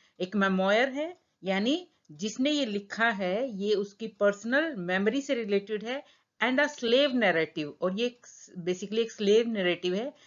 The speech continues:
यानी जो अफ्रीकन अमेरिक-, अ, अ, अ, अमेरिकन्स रहे थे और basically जो स्लेव रहे थे उसकी, उसके लिटरेचर के अंदर ये वर्क आता है।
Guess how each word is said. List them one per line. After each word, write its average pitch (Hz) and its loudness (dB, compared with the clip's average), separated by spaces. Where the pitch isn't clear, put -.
यानी 208 0
जो 240 2
अफ्रीकन 220 0
अमेरिक-, 190 0
अ, 202 -2
अ, 180 0
अ, 170 -4
अमेरिकन्स 208 0
रहे 185 2
थे 226 0
और 220 4
basically 185 -4
जो 208 2
स्लेव 214 2
रहे 185 0
थे 262 -6
उसकी, 302 -4
उसके 277 -2
लिटरेचर 214 0
के 277 -2
अंदर 185 2
ये 185 2
वर्क 160 0
आता 151 -2
है। 240 -4